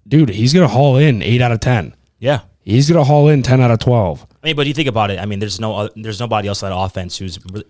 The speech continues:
Speaker 2: pretty eye appealing. I mean, besides Henry Ruggs.
Speaker 1: I, I
Speaker 2: maybe.
Speaker 1: don't, I don't, I'm not, I love, I loved Ruggs coming out of college, and I thought he was gonna be great, but something about him, man, he's just
Speaker 2: Yeah.
Speaker 1: not. I don't know. Mayock's not doing a great job drafting, as we could see.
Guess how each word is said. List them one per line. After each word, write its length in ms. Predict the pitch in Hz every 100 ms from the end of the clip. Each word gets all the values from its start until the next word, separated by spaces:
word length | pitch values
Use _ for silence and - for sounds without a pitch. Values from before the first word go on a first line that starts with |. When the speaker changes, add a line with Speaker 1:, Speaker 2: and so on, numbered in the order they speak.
| _
Speaker 2:
pretty 340 | - 110 80 - -
eye 140 | 95
appealing. 400 | 90 - 90 85
I 60 | 101
mean, 140 | 90
besides 300 | 101 117 104
Henry 180 | 104 92
Ruggs. 520 | 95 92 90 87 - -
Speaker 1:
I, 180 | 110
I 40 | 139
Speaker 2:
maybe. 120 | 120
Speaker 1:
don't, 220 | 139 104
I 100 | 98
don't, 100 | 107
I'm 100 | 110
not, 200 | 123 117 -
I 160 | 117 147
love, 400 | 131 131 127 117 -
I 140 | 120 135
loved 400 | 117 117 131 120
Ruggs 400 | 107 120 120 -
coming 200 | 127 120
out 120 | 107
of 80 | -
college, 400 | 113 120 127 120
and 40 |
I 20 | 127
thought 160 | 120
he 40 | 117
was 120 | 117
gonna 100 | 117
be 100 | 110
great, 360 | 110 113 127 -
but 220 | 104 - _ _ _ -
something 340 | - 117 110
about 300 | 104 98 80
him, 80 | 87
man, 200 | 82 90
he's 100 | 98
just 180 | 101 98
Speaker 2:
Yeah. 80 | 104
Speaker 1:
not. 160 | 98 - _ _ _ _ -
I 100 | 101
don't 140 | 95
know. 60 | 107
Mayock's 340 | 123 113 110
not 140 | 113 104
doing 160 | 107
a 40 | 98
great 180 | 98 98
job 260 | 104 92 - - _ _
drafting, 560 | - 107 101 90 95 107 _
as 180 | - 110
we 80 | 110
could 120 | 123
see. 360 | - 104 95